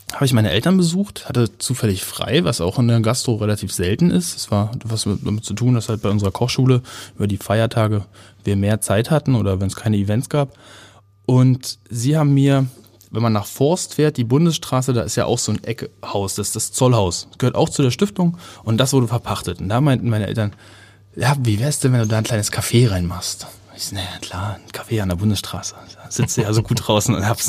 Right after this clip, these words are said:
<laughs> doch“, aber hab mir das angeguckt. Und dann sind wir halt hinten auf den Hauptbesucherparkplatz gefahren, der mir bis dahin nicht bekannt war.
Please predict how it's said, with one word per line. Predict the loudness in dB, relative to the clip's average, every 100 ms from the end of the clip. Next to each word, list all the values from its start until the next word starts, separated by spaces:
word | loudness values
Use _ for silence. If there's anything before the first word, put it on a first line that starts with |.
| 0
<laughs> | 2 0
doch“, | -2 -6 -16 -12 -8 -8 -4 0
aber | 2 4
hab | 2
mir | 2
das | 2
angeguckt. | 2 2 2 -2 -4 -20 -20 -20 -4
Und | 2 4
dann | 4 4
sind | 4 4 4
wir | 2
halt | 2 2
hinten | 0 0 -2
auf | -2
den | 2 2 2
Hauptbesucherparkplatz | 0 2 0 2 0 -2 -4 -4 -6
gefahren, | -8 -8 -4
der | 2
mir | 2
bis | 2 0
dahin | 0 2 4 2 0 -4 0
nicht | 0 0
bekannt | -2 -2 -2
war. | -6